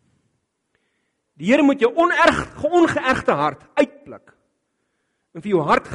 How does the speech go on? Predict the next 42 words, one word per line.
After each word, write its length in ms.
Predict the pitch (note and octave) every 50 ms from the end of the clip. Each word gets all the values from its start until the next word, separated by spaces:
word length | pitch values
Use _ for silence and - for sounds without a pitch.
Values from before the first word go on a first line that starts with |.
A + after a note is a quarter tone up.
| - -
gee 240 | C4+ A#3+ F#3 B2+ A#2 A#2 _ _ _ _ _ _ _ _ _ -
wat 80 | F#3 D#3+
nie 240 | F#3+ G3 A3 D4 F4
meer 220 | F#4 F4 C#4+ C4 - -
anders 300 | D4 D4 C#4+ B3 - - - -
kan 220 | - C#4+ C4 G#3 -
as 80 | G3 -
om 100 | G#3+ G3+
te 80 | G#3+ F3
huil 220 | D3+ G3 C4+ C4+ B3+
oor 140 | A3+ F#3+ F#3
die 100 | D#3+ D3+
wêreld 340 | D3 C#3+ D#3 D#3+ D#3 D3
nie, 80 | D3+ D#3
as 80 | F3+ F#3+
om, 140 | A#3 A3+ F#3 G3+
as 240 | - - A#3+ A3 -
om 80 | A#3+ A3+
te 140 | - A#3+ - - _ _ _ - C#3+
huil 240 | F3+ B3+ D#4+ E4 D4
oor 160 | B3+ A#3 G#3+
dit 140 | G#3 G#3+ A3
wat, 160 | G#3+ G3+ - - _ _ _ _ _ _ _ _ _ _ -
w-, 220 | - D#3+ - F3+ F3 - _ -
w-, 240 | G#3 C#3+ C3 D#3 _ _ _ _ _ - -
w-, 320 | B2+ C#3+ D#3+ - - G3 D3+
wat, 220 | F#3 F#3 F3+ -
ehm, 400 | G3+ F3+ E3+ F3 E3+ D#3+ D#3+ E3 D#3+ C3+ _ _ _ _ _ _ _ _ _ _ _ _ _ _ _ _ _ _ _ _ _ _ - G3+
wat 80 | F#3
in 120 | A3+ C4 C4
onreg 300 | C4 C4 B3 A#3 G#3+ D#3+ - _
plaas 240 | - A#3 A3+ A3 G#3+
het, 100 | G#3 -
om 200 | - C#4 B3+ B3+ - _ _
kwaad 360 | - B3 B3 C#4+ D#4+ D#4 D#4+
te 80 | - B3+
word 300 | G#3 G#3 G3 F#3 F#3+ -
oor 140 | G#3 G3 G#3
dit 100 | G#3+ -
wat 220 | G3+ G3+ F#3+ - - -
gebeur. 380 | - F3 C#3 F3+ F3+ E3+ D3 - - _ _ _ -
En 100 | B3 A#3+